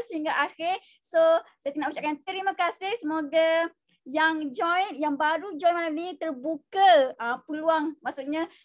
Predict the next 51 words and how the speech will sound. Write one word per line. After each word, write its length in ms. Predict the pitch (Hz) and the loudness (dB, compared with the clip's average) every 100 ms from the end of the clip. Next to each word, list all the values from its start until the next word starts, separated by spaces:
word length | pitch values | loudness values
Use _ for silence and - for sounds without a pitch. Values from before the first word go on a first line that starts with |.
| _ _ - | _ _ -12
terbuka 500 | 311 240 320 - - | -10 -6 -8 -2 0
hati 640 | 427 320 - 381 349 277 247 | 0 -2 -6 -6 -4 -4 -4
nak 260 | 269 247 | -4 -4
join 300 | 240 320 330 | -4 -2 -2
S 180 | - 277 | -4 -6
Y 140 | 285 277 | -4 2
J 60 | 277 277 | 2 2
P 80 | 311 | -4
sebab 180 | - 240 | -8 -8
jimat 400 | 254 285 294 302 294 | -2 0 2 0 -2
hampir 400 | 285 285 - 294 | -6 -6 -4 -4
lima 400 | 285 320 320 339 | -2 -2 2 4
ratus 400 | 320 320 392 320 | 4 0 -6 -6
ringgit. 400 | 330 330 370 269 - - _ _ _ | -4 4 6 6 2 -20 _ _ _
Kita 160 | 320 466 | -4 2
tak 160 | 370 | 4
tahu, 320 | 370 381 392 | 6 6 6
ya, 160 | 320 359 403 392 | 2 -2 -2 -2
hanya 160 | 370 | -2
ini, 320 | 359 349 339 | -4 -6 -4
uh, 240 | 302 320 311 | 0 0 0
apa 80 | 359 | -4
ni, 80 | |
bulan 240 | 359 370 370 403 | -6 -2 -2 -2
ni 80 | |
saja. 240 | 403 330 302 302 | 0 0 0 0
Kalau 160 | 320 | -2
macam 80 | 392 | -2
tahun 180 | - 226 | -2 -2
lepas, 240 | 339 - 466 277 | 0 2 0 0
dia 160 | 320 | -10
drag 320 | 262 311 349 | -6 -2 -2
bulan 160 | - 302 311 | -2 -8 -4
sembilan. 220 | 320 349 | -2 0
Tapi, 280 | 311 302 359 381 - - 277 | 0 -2 -6 -10 -12 -6 -4
uh, 60 | |
kalau 320 | 277 285 339 359 | 0 2 4 4
ada 160 | 294 | 2
sambutan 640 | 302 302 294 339 294 392 349 | -4 -6 -6 -8 0 4 4
yang, 240 | 311 320 330 _ - | 4 0 -4 _ -12
uh, 80 | 285 | -4
maksudnya 400 | 285 294 302 - | -4 -4 -4 -4
tak 160 | - 285 | -4 -6
cukup, 320 | 392 480 587 | -6 0 0
sampai 160 | 320 | 0
tak 160 | 302 285 359 | -2 -4 -2
cukup 240 | 302 294 | 2 2
stok 160 | 294 233 | 2 2
aloe 160 | 311 | 4
vera 160 | 302 311 | 4 4
kita, 240 | 311 302 | 2 -6